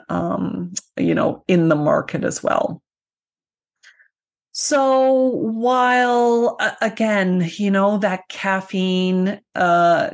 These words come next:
taking in that caffeine can be a really quick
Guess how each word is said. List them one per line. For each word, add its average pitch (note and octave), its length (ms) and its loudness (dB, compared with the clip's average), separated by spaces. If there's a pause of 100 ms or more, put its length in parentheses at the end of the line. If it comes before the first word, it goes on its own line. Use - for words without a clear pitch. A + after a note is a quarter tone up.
(120)
taking G3 360 -4
in F#3+ 120 -2
that F3+ 160 -4
caffeine E3 1000 -2
can E3 240 -4
be D#3 280 2
a - 120 -8
really E3 420 -2
quick - 600 -6